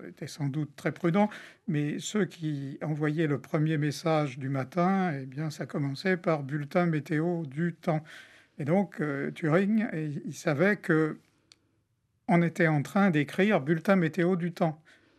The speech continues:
Et bien sûr, à chaque fois, c'était une, transcrit dans, dans une forme d'autre langue. Donc, il y a cette analogie, effectivement. Et,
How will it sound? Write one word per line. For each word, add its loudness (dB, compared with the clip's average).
Et -6
bien 0
sûr, 0
à -4
chaque -8
fois, 4
c'était -4
une, -10
transcrit 4
dans, 2
dans 0
une 0
forme 2
d'autre 2
langue. 0
Donc, -12
il -4
y 2
a 4
cette -4
analogie, 0
effectivement. -4
Et, -2